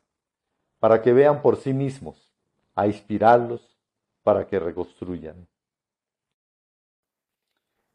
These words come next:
El emperador se sintió henchido de entusiasmo. "Utiliza los instrumentos que están a tu alrededor", dijo el sabio.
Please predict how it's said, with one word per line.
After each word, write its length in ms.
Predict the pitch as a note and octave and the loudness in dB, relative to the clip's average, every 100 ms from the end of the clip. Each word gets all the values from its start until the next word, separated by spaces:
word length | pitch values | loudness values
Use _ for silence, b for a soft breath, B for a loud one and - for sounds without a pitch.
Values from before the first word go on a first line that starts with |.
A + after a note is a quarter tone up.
| - | -6
El 160 | G2 | -4
emperador 500 | F2+ G2 F#2+ G#2 B2 - | -2 -2 0 2 0 -4
se 120 | C3 | -12
sintió 400 | G#2+ F2+ G#2+ G#2+ | -10 -8 -2 -2
henchido 520 | G#2+ - B2+ A2 F#2 | -2 -6 -4 -2 -2
de 80 | E2+ | -4
entusiasmo. 600 | E2 F2+ F#2 D#2+ - - _ _ _ _ _ _ _ _ _ | -10 -10 -6 -6 -8 -20 _ _ _ _ _ _ _ _ _
"Utiliza 440 | F#2 F#2 A2+ C#3 F3+ | -12 -8 -8 -4 -2
los 200 | C#3 - | -2 -8
instrumentos 600 | - F#2 G2+ A2+ A#2 - | -10 -6 -4 -2 -6 -4
que 160 | G#3 | -4
están 300 | F3+ - G#2 | -2 -2 -2
a 100 | G#2 | -2
tu 120 | - F2+ | -4 -6
alrededor", 640 | E2 E2+ E2+ F2+ G2+ G2 D#2+ | -4 -6 -4 -4 -6 -8 -14
dijo 240 | F2 F2+ | -12 -12
el 80 | - | -8
sabio. 380 | F2+ D#2 D2+ | -4 -4 -6